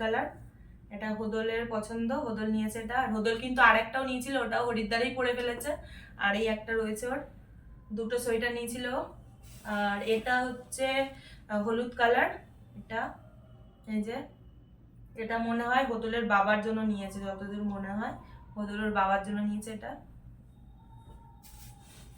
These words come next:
আচ্ছা, এই একটা লালের মধ্যে আছে এটা, এটা এনেছি হচ্ছে আমার ননদের ছেলে প্রীতমের জন্য। এই যে এটা লাল, যেহেতু ও বাচ্চা, আহ, সেই কারণে লালটাই ওর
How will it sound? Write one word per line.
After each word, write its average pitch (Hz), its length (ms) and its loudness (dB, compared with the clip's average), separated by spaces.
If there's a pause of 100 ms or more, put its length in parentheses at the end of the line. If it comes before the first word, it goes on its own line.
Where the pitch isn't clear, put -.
(800)
আচ্ছা, - 240 -14
এই 226 200 2
একটা 233 320 0
লালের 214 340 6
মধ্যে 220 280 -2
আছে 220 280 0 (640)
এটা, 208 280 -2 (440)
এটা 208 260 0
এনেছি 226 360 0
হচ্ছে 240 260 -2
আমার 214 340 4 (100)
ননদের 214 440 2
ছেলে 240 280 2 (180)
প্রীতমের 233 420 0
জন্য। 226 260 -2 (720)
এই 202 80 -10
যে 202 120 -8
এটা 214 220 -6 (720)
লাল, 208 260 4 (100)
যেহেতু 220 300 -2
ও 233 80 2
বাচ্চা, 214 440 0
আহ, - 680 -2
সেই 214 140 0
কারণে 220 280 2
লালটাই 208 480 4
ওর 220 140 2